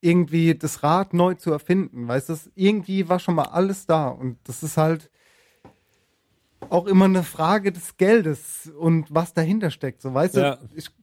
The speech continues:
Speaker 1: wenn, wenn man dir jetzt sagen würde, Okay, Chris, du bist ein Koch, du bist
Speaker 2: Aha.
Speaker 1: kreativ, du bist, äh, ein super Typ, du kannst entertainen, du hast Geschichten hinter dem, was du erzählst, dein Essen ist,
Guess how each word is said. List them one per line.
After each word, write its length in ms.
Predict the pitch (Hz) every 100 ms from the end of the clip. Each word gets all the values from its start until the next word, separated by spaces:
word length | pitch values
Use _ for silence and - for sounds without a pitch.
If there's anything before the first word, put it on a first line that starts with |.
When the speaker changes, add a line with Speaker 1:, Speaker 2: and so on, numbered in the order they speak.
| _ _ -
Speaker 1:
wenn, 500 | 143 170 190 190 139
wenn 120 | 180
man 180 | 190 175
dir 220 | 180 226
jetzt 200 | 214 208
sagen 320 | - 180 190 180
würde, 200 | 185 170
Okay, 260 | - 160
Chris, 380 | - 160 156 - _ _ -
du 100 | 143
bist 180 | 156
ein 80 | 160
Koch, 280 | 127 110 - _ _ _ _ _
du 80 | 120
bist 120 | 120
Speaker 2:
Aha. 80 | 120
Speaker 1:
kreativ, 680 | 139 135 - 202 226 - _
du 80 | -
bist, 380 | 117 123 - -
äh, 300 | 123 123 123
ein 200 | 120 135
super 300 | 147 151 147
Typ, 260 | - 202 -
du 80 |
kannst 280 | 151 165 156
entertainen, 540 | - 151 147 151 139 127
du 80 | 139
hast 200 | 135 -
Geschichten 520 | 147 - 196 - 143
hinter 260 | 135 143
dem, 240 | 131 160 170
was 120 | 165
du 80 | 160
erzählst, 480 | 143 147 135 - 135
dein 120 | 131
Essen 380 | 151 165 190 180
ist, 340 | 151 - -